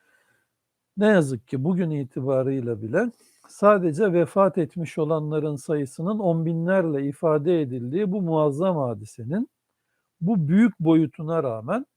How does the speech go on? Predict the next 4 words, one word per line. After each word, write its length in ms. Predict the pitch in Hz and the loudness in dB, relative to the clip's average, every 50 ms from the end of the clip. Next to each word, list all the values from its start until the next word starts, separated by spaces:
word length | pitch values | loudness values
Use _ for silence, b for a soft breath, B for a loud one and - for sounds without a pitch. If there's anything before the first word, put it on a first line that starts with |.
| _ _ _ _ _ _ _ _ _ _ _ _ | _ _ _ _ _ _ _ _ _ _ _ _
tesadüf, 720 | _ 208 202 - - 214 202 196 185 170 185 165 - _ | _ -2 -2 0 0 2 2 2 2 -2 -4 -6 -6 _
manasız, 760 | - 170 185 196 196 185 180 170 160 151 - - 151 131 - - | -2 0 0 0 0 -2 -4 -4 -6 -6 -8 -12 -14 -12 -8 -10
hikmetsiz 580 | 202 175 _ 180 170 151 139 - - 156 135 | -10 -8 _ -8 -10 -8 -10 -12 -16 -10 -4
olabileceğine 1040 | 180 202 196 190 175 139 127 135 123 127 117 107 110 120 110 107 110 143 196 247 262 | -2 0 2 2 0 0 -2 -6 -6 -8 -8 -8 -10 -14 -14 -10 -4 -2 -2 -2 -2